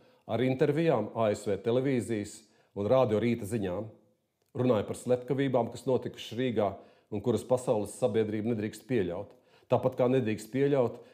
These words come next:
ka uz laikiem tiek aizmirstas un iznīcināts mazās Baltijas valstis. Pēc šīm intervijām uz Latvijas Republikas sūtniecību Vašingtonā zvanīja kongresmeņi, senatori, pazīstami A S V sabiedriskie darbinieki un lūdza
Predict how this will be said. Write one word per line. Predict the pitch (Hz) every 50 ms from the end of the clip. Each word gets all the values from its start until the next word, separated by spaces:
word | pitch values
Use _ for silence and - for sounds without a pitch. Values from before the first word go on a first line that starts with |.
| _ _ -
ka | 117
uz | 117 117 117
laikiem | 123 127 135 139 135 - 151 135 - -
tiek | - 101 95 -
aizmirstas | 110 107 107 98 101 120 123 123 - - 123 - - - _ _ _ _ -
un | 113 123 156
iznīcināts | 147 120 110 92 82 - - 98 85 80 - -
mazās | 110 101 98 90 87 85
Baltijas | 90 101 95 - - 107 95 - 110
valstis. | 98 92 87 - - - - - - - _ _ _ _ _ _ _ _ _ _ - - - - -
Pēc | 147 147 147 -
šīm | 156 143 160 208
intervijām | 226 - 175 131 110 110 104 104 104 101
uz | 113
Latvijas | 143 156 - 120 107 - -
Republikas | 139 139 - 120 98 98 - - -
sūtniecību | - 151 151 151 113 98 98 - 110 98 95
Vašingtonā | 143 160 - - 123 117 - 117 107 107 107 104 101 104 - - - _ - 92
zvanīja | 113 131 127 117 104 98 -
kongresmeņi, | - 139 156 147 139 123 - - 123 120 113 110 104 107 - - - -
senatori, | - - 135 139 131 131 - 123 107 104 101 98 - - - - _ - _
pazīstami | - 139 123 127 117 107 - - 117 107 120 127
A | 123 127 120
S | - - 113
V | 113 101
sabiedriskie | - - 139 139 139 117 113 113 - - 120 113
darbinieki | 110 120 120 113 101 104 104 101 98 98 - 101 - - _ _ _ _
un | - 117 120
lūdza | 131 143 135 - -